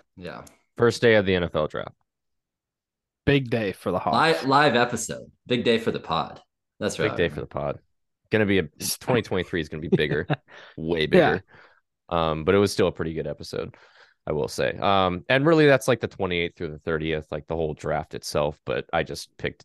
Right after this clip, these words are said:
Speaker 2: obviously, one date 'cause I, as soon as I say twenty-eighth through the thirtieth, it immediately says, "Oh, yeah, that's the draft." So anyway. All right, skipping a bit of time here.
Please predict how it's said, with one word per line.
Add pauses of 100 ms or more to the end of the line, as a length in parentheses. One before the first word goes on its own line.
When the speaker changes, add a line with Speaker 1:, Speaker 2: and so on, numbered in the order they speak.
(160)
Speaker 2:
obviously,
one
date
'cause
I, (580)
as
soon
as
I
say
twenty-eighth
through
the
thirtieth,
it (220)
immediately
says,
"Oh,
yeah,
that's
the
draft."
So
anyway. (1040)
All
right,
skipping
a
bit (160)
of
time
here.